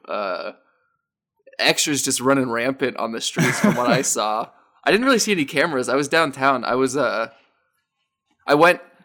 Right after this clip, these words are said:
Speaker 1: I went to a blood bank, but, uh, I couldn't pick up my usual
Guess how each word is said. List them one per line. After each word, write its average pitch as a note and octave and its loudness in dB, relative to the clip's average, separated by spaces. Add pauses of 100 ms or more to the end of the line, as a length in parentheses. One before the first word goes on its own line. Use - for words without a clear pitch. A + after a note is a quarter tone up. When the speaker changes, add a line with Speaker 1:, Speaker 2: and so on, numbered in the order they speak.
(120)
Speaker 1:
I C#3+ 2
went F#3 6
to F#3+ -2
a D#3+ 0
blood C3 0
bank, A#2 -4
but, A2+ -6
uh, F#2 -4
I G#2+ -8
couldn't - -8
pick A#2+ -10
up A#2 -2
my G#2+ -8 (200)
usual A2+ -8